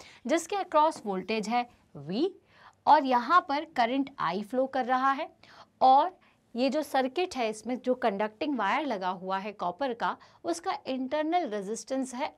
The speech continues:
R। इस तरह से हमने इसे मान लिया। अब ये क्यों माना? इसलिए माना क्योंकि हर एक कंडक्टर में एक इंटरनल रेजिस्टेंस होता ही है, तो उसको रिप्रेजेंट करने के लिए हम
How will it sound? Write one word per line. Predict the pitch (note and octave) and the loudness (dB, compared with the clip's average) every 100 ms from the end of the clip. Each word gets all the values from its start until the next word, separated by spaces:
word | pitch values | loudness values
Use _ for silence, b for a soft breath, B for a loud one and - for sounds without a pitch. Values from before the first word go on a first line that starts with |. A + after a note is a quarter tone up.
| F3 | -4
R। | D3+ - _ _ _ _ b b b b _ | -4 -6 _ _ _ _ b b b b _
इस | C4 - | -2 -2
तरह | F#3 E3+ F3 | -8 -8 -12
से | A3 | -12
हमने | G3+ E3 E3 G#3+ | -14 -12 -10 -10
इसे | - A3 | -8 -8
मान | G#3 D#3 - | -8 -8 -12
लिया। | - - b b b b B3 | -16 -20 b b b b 0
अब | C#4 | 2
ये | D4 E4 | 2 -2
क्यों | C#4 C4 | 0 0
माना? | C#4 C#4 C#4 D#4 b b _ | 2 -2 -2 -6 b b _
इसलिए | C4+ - F4 D#4 | -4 0 2 2
माना | F#3+ E3+ E3+ B3+ - b b - | 0 -6 -8 -12 -16 b b 0
क्योंकि | E4 E4 F4+ G4 - | 0 2 -2 -2 -6
हर | A#3+ D#4+ | 4 6
एक | - C4+ C4+ | 6 0 -4
कंडक्टर | G#3+ F#3+ F#3+ - A#3+ | -6 -6 -8 -4 -4
में | G3+ | -4
एक | A#3 - _ - | -6 -10 _ -12
इंटरनल | G3+ F#3+ G3+ A3 A3+ | -8 -4 -4 -2 -4
रेजिस्टेंस | F3+ F3+ - B3+ C4 | -6 -8 -8 -8 -8
होता | F3+ F3+ D#3 | -8 -6 -4
ही | E3+ G#3 | -2 -2
है, | G3 - B B - | -4 -6 B B 2
तो | B3 | 2
उसको | A#3 E4+ | 2 -2
रिप्रेजेंट | D#4 C4+ A3+ A3+ G#3+ | -2 0 -2 -2 -4
करने | G3 F3+ F3 | -6 -6 -8
के | F#3 | -6
लिए | F3+ A#3 - B - | -2 -2 -4 B -6
हम | A3 A3+ | -4 -4